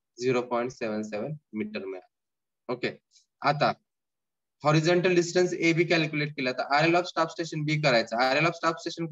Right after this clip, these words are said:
B कुठे आहे? Angle of depression मध्ये, angle of depression मध्ये. तर formula काय लगेच माहित पाहिजे तुम्हाला, सांगा formula काय आहे? जर angle of depression मध्ये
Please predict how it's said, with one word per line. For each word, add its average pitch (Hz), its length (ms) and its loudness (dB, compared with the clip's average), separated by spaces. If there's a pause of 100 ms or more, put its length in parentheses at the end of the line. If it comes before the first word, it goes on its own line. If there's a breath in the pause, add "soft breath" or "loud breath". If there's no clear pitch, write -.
(140)
B 165 140 4
कुठे 160 200 0
आहे? 156 140 4 (480)
Angle 151 440 4
of - 140 0 (380)
depression 170 580 2
मध्ये, 110 240 -6 (280)
angle 131 420 0
of 180 100 -2 (320)
depression 127 460 0
मध्ये. 107 240 -6 (320)
तर 135 80 -4
formula 170 460 4 (100)
काय 165 280 4 (240)
लगेच 196 260 2
माहित 175 220 -2
पाहिजे 117 200 0
तुम्हाला, 110 320 -8 (200)
सांगा 151 260 2
formula 143 360 2
काय 131 220 0
आहे? 127 100 -6 (640)
जर 156 340 2 (880)
angle 165 440 4
of 165 120 -2
depression 160 440 -2
मध्ये 147 280 2